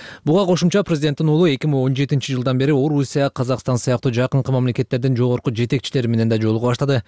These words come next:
Маселен, былтыр март айында Борбор Азия лидерлеринин Астанадагы саммитинде казак президенти Нурсултан Назарбаев түркмөн делегациясын жетектеп келген парламент төрайымы менен эмес, делегациянын курамындагы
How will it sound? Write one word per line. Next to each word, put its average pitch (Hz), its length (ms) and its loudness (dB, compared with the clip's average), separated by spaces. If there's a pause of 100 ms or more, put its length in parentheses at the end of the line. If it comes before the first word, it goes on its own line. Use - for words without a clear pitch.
(400)
Маселен, 113 360 0
былтыр 117 260 0
март 120 320 0
айында 117 340 0
Борбор 120 360 -2
Азия 135 240 0
лидерлеринин 127 840 0 (360)
Астанадагы 131 560 0
саммитинде 135 680 0
казак 117 280 -2
президенти 110 340 -2
Нурсултан 120 440 -2
Назарбаев 147 480 0 (220)
түркмөн 185 280 0
делегациясын 139 600 0
жетектеп 120 340 -2
келген 113 320 0
парламент 117 480 0
төрайымы 117 380 0
менен 104 260 0
эмес, 156 260 2 (340)
делегациянын 127 540 0
курамындагы 127 600 -2